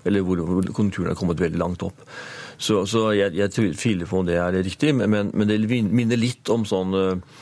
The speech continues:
sånn, eh, som man hadde på un-, under også Reagan, hvor man skulle finansiere skattelettelser og andre ting ved hjelp av sterkere vekst, så-, som ble kalt Laffer-effekten, altså at, eh, det er selvfinansierende utgiftsvekst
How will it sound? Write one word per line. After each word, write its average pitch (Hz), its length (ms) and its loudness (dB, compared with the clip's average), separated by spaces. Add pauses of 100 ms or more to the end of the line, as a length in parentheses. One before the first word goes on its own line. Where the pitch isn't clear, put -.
(540)
sånn, 95 320 -2
eh, 87 400 0
som 95 200 -4
man 98 80 -2
hadde 90 280 -2
på 87 360 0
un-, 92 160 0
under 95 280 0
også 87 160 -4
Reagan, 92 480 0
hvor 107 200 2
man 95 160 0
skulle 95 200 -4
finansiere 90 920 -2
skattelettelser 90 680 -4
og 95 60 0
andre 85 140 -6
ting 120 240 0
ved 107 160 2
hjelp - 240 -6
av 92 40 -4
sterkere 82 400 -4
vekst, - 360 -6
så-, - 280 -10 (160)
som 95 160 -2
ble 90 120 -2
kalt 90 240 -4
Laffer-effekten, - 1400 -4
altså 87 240 -2
at, - 160 -6
eh, 87 320 0
det 80 160 -4
er - 120 -2
selvfinansierende 87 1300 -2
utgiftsvekst - 760 -6